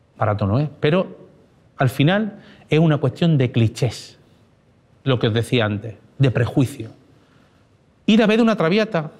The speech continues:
animaros, una Carmen de Bizet, yo le llamo la ópera del la, la, la, que es La Carmen, La Bohème y La Traviata.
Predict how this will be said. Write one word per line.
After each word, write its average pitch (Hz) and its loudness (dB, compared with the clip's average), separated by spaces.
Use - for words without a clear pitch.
animaros, 165 2
una 185 2
Carmen 180 0
de 147 4
Bizet, 151 -2
yo 143 4
le 160 4
llamo 170 2
la 156 2
ópera 170 0
del 131 2
la, 123 2
la, 117 0
la, 117 -2
que 147 0
es 104 -2
La 113 2
Carmen, 247 2
La 123 0
Bohème 240 2
y 143 2
La 123 2
Traviata. 117 0